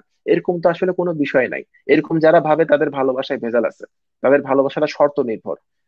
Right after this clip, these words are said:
আমি যাকে ভালোবাসি, তাকে আমি পেলেও ভালোবাসবো, না পেলেও ভালোবাসবো। এগুলো নিয়ে আমার অনেক লেখা টেখা আছে, অনেক, আহ, আমার, আহ, speech আছে, আপনারা দেখতে পারেন আর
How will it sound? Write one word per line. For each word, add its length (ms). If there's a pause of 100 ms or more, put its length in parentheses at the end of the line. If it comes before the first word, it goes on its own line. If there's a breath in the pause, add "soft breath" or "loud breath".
আমি 220
যাকে 260
ভালোবাসি, 500
তাকে 240
আমি 120
পেলেও 340
ভালোবাসবো, 500
না 160
পেলেও 240
ভালোবাসবো। 520 (300)
এগুলো 220
নিয়ে 120
আমার 140
অনেক 180
লেখা 200
টেখা 260
আছে, 200
অনেক, 280 (120)
আহ, 840
আমার, 180
আহ, 840
speech 320
আছে, 300
আপনারা 300
দেখতে 300
পারেন 240
আর 80